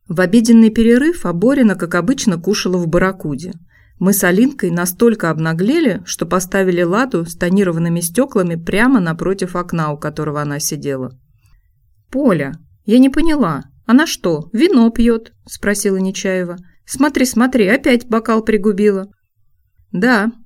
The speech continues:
раньше она спиртным в дневное время не баловалась". "Значит, нервишки потихоньку сдают".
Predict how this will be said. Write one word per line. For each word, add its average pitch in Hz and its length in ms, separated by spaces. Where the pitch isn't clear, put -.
раньше 202 380
она 254 180
спиртным 240 480
в 247 40
дневное 220 440
время 226 240
не 226 120
баловалась". 160 760
"Значит, 165 580
нервишки 254 600
потихоньку 202 680
сдают". 202 600